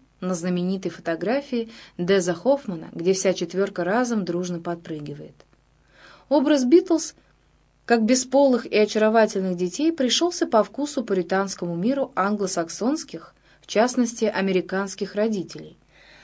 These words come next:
Они сами бросились покупать своим отпрыскам билеты на премьеру "Тяжелая дневная ночь", в точности повторяя историю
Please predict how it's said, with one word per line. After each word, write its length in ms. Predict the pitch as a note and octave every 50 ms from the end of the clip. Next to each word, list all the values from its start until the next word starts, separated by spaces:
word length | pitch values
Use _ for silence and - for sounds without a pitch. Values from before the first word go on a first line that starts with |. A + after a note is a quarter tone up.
| - -
Они 260 | - G3+ A3 A#3 A#3
сами 360 | A3+ - B3+ C4 B3+ A#3+ A3
бросились 560 | G#3 G3+ G#3+ A#3 A#3+ A#3 - A3 G#3 F#3+ -
покупать 600 | - G3 F#3 - F#3+ F#3+ - A3+ A#3 A#3 A3+ A3+ - - - - _
своим 400 | - - - G3 G3+ G3+ G3 -
отпрыскам 640 | - G3+ B3+ B3+ B3 A3 G3+ F#3+ - - G3 F#3 F3+
билеты 560 | F#3 F3+ F3+ G3+ B3+ C4 D#3+ - F#3 E3+ - - _ _ _ _ _
на 180 | - F3+ G3 G3+
премьеру 600 | F#3+ F#3 F#3 F#3 F3 E3+ F#3+ A#3+ B3+ B3+ A#3+ A#3 A#3 - - _ _ _ _ _ _ _ _ _ _ _ _ -
"Тяжелая 580 | - G3 F#3 E3 F3 G#3+ A#3+ A#3+ A3+ G#3+ G#3
дневная 480 | F#3 F3+ F#3 F3+ F3+ F#3 F#3 F#3+ F#3+ G3+
ночь", 400 | G#3+ G#3 F#3 D#3+ D3 - - _ _ _ _ _ _ _ _ _ - - _
в 80 | - -
точности 540 | - - C#4+ D#4 - - D#4+ D4+ - - C4
повторяя 560 | - A#3 A3 A3 - G#3 G3+ G#3+ G#3 G3+ G3+
историю 720 | - - F3 - - - A#3+ C4+ C4+ C4 B3 A#3+ A#3 A#3